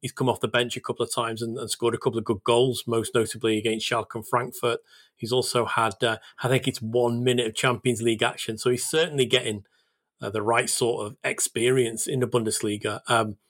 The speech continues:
I think maybe his national team focus can wait for a bit. But, um, yeah, big start for him. I thought he played really well. Um, I think maybe he was quite unfortunate, um, that he started in a game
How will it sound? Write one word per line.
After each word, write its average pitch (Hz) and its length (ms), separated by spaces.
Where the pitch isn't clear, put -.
I 127 100
think 131 180
maybe 113 400
his 117 180
national 117 440
team 113 380
focus - 440
can 104 200
wait 110 240
for 117 160
a 110 40
bit. 113 260
But, 113 240
um, 120 320
yeah, 151 220
big 175 180
start 139 380
for 110 180
him. 123 220
I - 160
thought 196 240
he 170 60
played 139 300
really 127 240
well. 147 340
Um, 143 260
I 143 80
think 175 320
maybe 151 280
he 127 80
was 110 100
quite 123 260
unfortunate, 110 720
um, 113 220
that 131 140
he 120 60
started 120 380
in 120 60
a 110 100
game 117 380